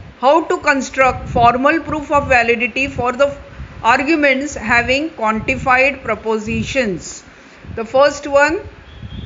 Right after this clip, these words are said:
the given expression is universal quantifier A X horseshoe B X. Second is universal quantifier B X horseshoe C X. Therefore, universal quantifier A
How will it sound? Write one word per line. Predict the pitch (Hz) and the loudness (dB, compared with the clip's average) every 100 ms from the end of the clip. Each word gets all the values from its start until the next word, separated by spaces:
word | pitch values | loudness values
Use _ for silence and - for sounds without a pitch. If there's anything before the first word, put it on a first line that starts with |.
| - - - | -14 -12 -6
the | 226 | -4
given | 226 254 294 | -2 0 0
expression | 285 - - - 262 269 294 285 | 0 -4 -12 0 0 2 0 2
is | 277 294 311 254 | 2 2 -4 -8
universal | 247 254 269 277 - 311 | -4 2 4 4 2 -2
quantifier | 254 247 254 - 247 247 254 254 | 0 0 -2 0 2 2 0 2
A | 254 262 254 | 4 6 6
X | 254 - | 2 -2
horseshoe | 214 226 - 269 | -2 -2 -2 -6
B | 208 240 240 | -6 -4 0
X. | 226 226 - - - | 0 0 -6 -10 -4
Second | 262 254 277 294 | -2 0 2 0
is | 262 | -2
universal | 254 247 254 269 262 277 | -4 -2 0 0 0 -4
quantifier | 254 233 254 254 240 240 240 | -2 -4 -4 -2 0 2 -2
B | 214 254 247 | -2 2 2
X | 247 | 0
horseshoe | 226 220 226 254 | -4 -6 -4 -8
C | 240 - 262 | -8 -6 0
X. | 214 214 - - - - | 0 0 -6 -14 -10 0
Therefore, | 240 233 262 | 0 0 -2
universal | 269 254 247 254 269 277 269 | -2 -4 -2 0 2 0 -2
quantifier | 247 240 240 247 247 247 247 | -2 -2 -2 2 2 0 0
A | 240 240 | 0 2